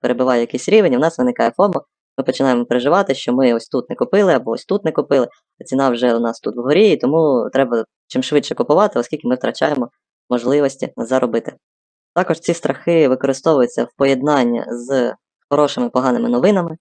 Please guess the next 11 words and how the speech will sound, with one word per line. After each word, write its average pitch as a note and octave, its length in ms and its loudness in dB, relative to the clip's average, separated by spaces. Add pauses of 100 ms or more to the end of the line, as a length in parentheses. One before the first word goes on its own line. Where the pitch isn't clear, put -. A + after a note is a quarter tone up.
(180)
Маркетмейкери, C3 600 -2
спеціалісти C3+ 600 -4
під B2+ 120 -2
ось B2+ 100 -2
ці - 160 -4
новини B2 320 0
можуть A#2+ 400 -2
здійснювати B2+ 500 -2
якісь B2 340 -4
маніпулятивні A#2+ 560 -2
рухи. E3 300 -2